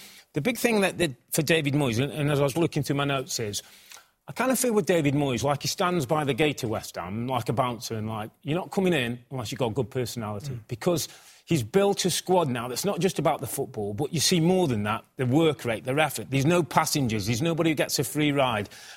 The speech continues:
Speaker 1: And I think it's important with the kind of players he's bringing, maybe not as many as West Ham fans would like, but the right kind of players that he knows, is, and you know how, what he's like in the dressing room, Tim, it's important that he gets the, the right kind of people in,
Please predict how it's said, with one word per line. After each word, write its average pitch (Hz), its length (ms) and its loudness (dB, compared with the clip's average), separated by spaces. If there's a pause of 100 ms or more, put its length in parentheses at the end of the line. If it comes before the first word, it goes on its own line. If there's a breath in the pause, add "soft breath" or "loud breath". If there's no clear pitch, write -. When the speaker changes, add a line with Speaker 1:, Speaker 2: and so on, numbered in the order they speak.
Speaker 1:
And 131 80 -4
I 120 60 0
think 175 140 4
it's - 100 0
important 170 600 2
with 147 120 2
the 135 80 0
kind 165 280 0
of 147 60 -4
players 156 300 2
he's 143 140 0
bringing, 139 440 0
maybe 220 300 0
not 220 300 2
as 180 140 2
many 196 200 2
as - 240 -2
West 180 200 0
Ham 170 180 -2
fans 170 280 0
would 156 120 -2
like, 170 340 0 (300 loud breath)
but - 140 -6
the 127 100 -2
right 156 400 2
kind 156 220 0
of 147 100 0
players 120 360 2
that 117 100 -2
he 131 100 2
knows, 131 560 2
is, 107 140 0 (120)
and 156 220 2
you 185 80 4
know 170 220 4
how, 143 180 0
what 151 160 0
he's 131 140 -2
like 131 200 0
in 123 60 -2
the 117 60 -2
dressing 127 320 0
room, 107 140 -2
Tim, 110 260 -4 (260 loud breath)
it's 135 160 -4
important 135 460 2
that 131 80 0
he 233 80 -2
gets - 220 0
the, 117 120 -4
the 120 160 -2
right 123 240 2
kind 123 160 -2
of 113 80 -4
people 117 240 -4
in, 110 160 -2